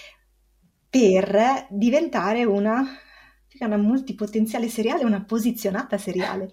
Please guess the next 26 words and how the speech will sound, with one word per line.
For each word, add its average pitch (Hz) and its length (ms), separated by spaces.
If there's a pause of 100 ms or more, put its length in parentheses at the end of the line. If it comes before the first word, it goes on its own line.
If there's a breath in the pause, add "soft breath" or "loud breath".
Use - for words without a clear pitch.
(120)
<laughs> - 140
Quindi 226 540 (400 loud breath)
una 277 180
persona 339 500
che 190 300 (360)
una 240 160
volta 339 240
dopo 220 220
l'altra 190 400
riesce 220 400
a 160 200
reinventarsi 208 1000
e 202 200
a 180 100 (140)
delineare, 208 1040
definire 233 720
bene, 175 480 (400 loud breath)
eh, 196 380
la 220 200
propria 262 280
figura 202 520
e 302 140
quindi 233 320
poi 220 300
a 220 140
raccontarla. 185 800